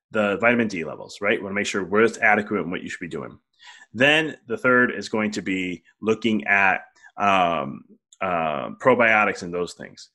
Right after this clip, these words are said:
Number four is gonna be movement. And if I had to throw one more in there, all right, little bonus here, sleep is gonna be number five.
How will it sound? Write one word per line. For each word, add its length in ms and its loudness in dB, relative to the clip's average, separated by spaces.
Number 180 6
four 300 6
is 100 2
gonna 160 0
be 100 0
movement. 540 -2
And 260 4
if 80 -2
I 100 6
had 160 4
to 60 -2
throw 260 4
one 320 4
more 280 6
in 160 6
there, 400 -4
all 80 -2
right, 260 4
little 220 4
bonus 400 4
here, 340 -4
sleep 420 0
is 120 0
gonna 140 2
be 80 2
number 220 -2
five. 440 -8